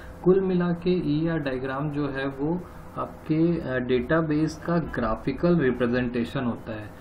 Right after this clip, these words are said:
जैसे एक बिल्डिंग का ग्राफिकल रिप्रेजेंटेशन है, उसका एक, अ, नक्शा होता है, वैसे ही, अ,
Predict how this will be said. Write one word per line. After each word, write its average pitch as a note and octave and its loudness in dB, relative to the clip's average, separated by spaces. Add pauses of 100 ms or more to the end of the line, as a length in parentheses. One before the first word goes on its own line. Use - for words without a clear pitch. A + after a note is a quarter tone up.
(240)
जैसे C3+ 2
एक C#3+ 2
बिल्डिंग C3 4
का E3+ 2
ग्राफिकल C#3+ 0
रिप्रेजेंटेशन D3 -2
है, D#3 -2
उसका D3 -4
एक, D3 0
अ, C#3 2 (360)
नक्शा B2+ -2
होता D3 0
है, C#3+ 0 (440)
वैसे B2 0
ही, D#3 2 (140)
अ, B2 0